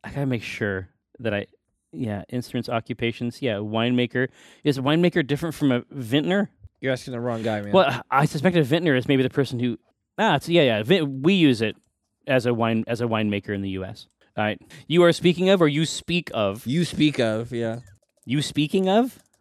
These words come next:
Speaker 2: <laughs>
Speaker 1: That's the sort of thing I would leave in.
Speaker 2: Yeah.
Speaker 1: Here, I've known you for twenty years, and the only constant has been your f-, has been your fascination, uh, bordering on worship, for Joe Madeira, who is known by Elfkind as Joe Mad.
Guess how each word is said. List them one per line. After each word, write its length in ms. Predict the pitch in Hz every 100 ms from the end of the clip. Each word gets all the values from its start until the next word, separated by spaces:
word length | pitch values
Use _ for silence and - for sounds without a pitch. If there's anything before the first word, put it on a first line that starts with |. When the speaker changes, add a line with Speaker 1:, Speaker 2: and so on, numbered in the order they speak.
| _ - _
Speaker 2:
<laughs> 460 | 349 311 320 _ -
Speaker 1:
That's 140 | 170
the 80 | 202
sort 140 | 190 185
of 60 |
thing 120 | 170
I 40 | 160
would 120 | 147
leave 180 | 139 127
in. 240 | 120 95 -
Speaker 2:
Yeah. 300 | 127 120 107 - - -
Speaker 1:
Here, 220 | 147 123 - -
I've 100 | 151
known 100 | 190
you 60 |
for 80 | 143
twenty 260 | 131 170 156
years, 280 | 151 123 -
and 60 |
the 60 | 139
only 120 | 151
constant 540 | - 147 147 - 110 - _ _ _ _
has 120 | - 117
been 180 | 127
your 120 | 117 107
f-, 220 | - -
has 200 | - 131
been 380 | - 127 123 110 _ _ _ -
your 280 | 277 120 107
fascination, 880 | - 131 123 117 117 131 - 95 98 _ _ _ _
uh, 240 | 101 92 90
bordering 400 | 110 127 131 117
on 200 | 110 101
worship, 440 | 123 131 98 - _ _ _ _ _
for 160 | _ 123
Joe 300 | 107 127 131
Madeira, 420 | 123 113 127 101
who 140 | 95 113
is 120 | 107
known 160 | 120
by 140 | 113 110
Elfkind 460 | 120 113 110 101
as 100 | 95
Joe 200 | - 113
Mad. 280 | 101 104 85